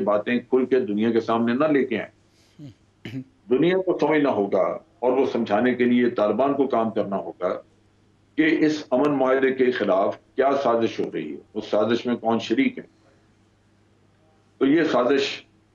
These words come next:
Speaker 1: सामने आ जाएगी, जिससे पता लग जाएगा कि दाइश वगैरह वैसे कुछ नहीं,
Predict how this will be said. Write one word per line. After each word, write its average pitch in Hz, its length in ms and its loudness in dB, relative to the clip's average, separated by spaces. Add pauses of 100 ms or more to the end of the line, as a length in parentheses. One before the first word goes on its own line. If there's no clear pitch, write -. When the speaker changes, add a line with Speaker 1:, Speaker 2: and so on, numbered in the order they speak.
Speaker 1:
सामने 135 300 2
आ 117 100 2
जाएगी, 127 260 2
जिससे 120 280 0
पता 131 220 0
लग 113 200 0
जाएगा 101 300 -2 (500)
कि 110 100 0
दाइश 107 320 0
वगैरह 123 240 2
वैसे 113 280 0
कुछ 98 260 -8
नहीं, 120 240 -4